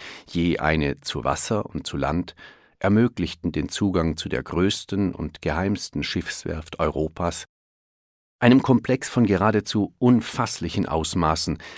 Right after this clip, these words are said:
der nicht nur bei Ausländern und Spionen die verbotene Stadt der Galeeren hieß. Matteo konnte es nicht erwarten, diese streng bewachte Stadt in der Stadt mit eigenen Augen zu sehen.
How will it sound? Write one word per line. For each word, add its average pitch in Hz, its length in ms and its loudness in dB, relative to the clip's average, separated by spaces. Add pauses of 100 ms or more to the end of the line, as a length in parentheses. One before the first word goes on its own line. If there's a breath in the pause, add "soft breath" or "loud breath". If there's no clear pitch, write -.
(140 loud breath)
der 92 100 4
nicht 113 260 2
nur 98 180 4
bei 71 320 0
Ausländern 90 680 0
und 82 180 -4
Spionen 95 800 2
die 69 380 -8
verbotene 80 680 -2
Stadt - 580 -6
der - 80 -6
Galeeren 92 460 0
hieß. - 380 -10 (1200)
Matteo 76 440 -2
konnte - 280 -6
es 78 140 -4
nicht 85 180 -4
erwarten, 92 460 0 (320 loud breath)
diese 76 200 -4
streng 87 480 -2
bewachte 76 600 -2
Stadt - 460 -6
in 82 160 -4
der 73 120 -2
Stadt - 560 -4
mit - 200 -6
eigenen 80 360 0
Augen 92 300 0
zu 73 140 -8
sehen. - 360 -8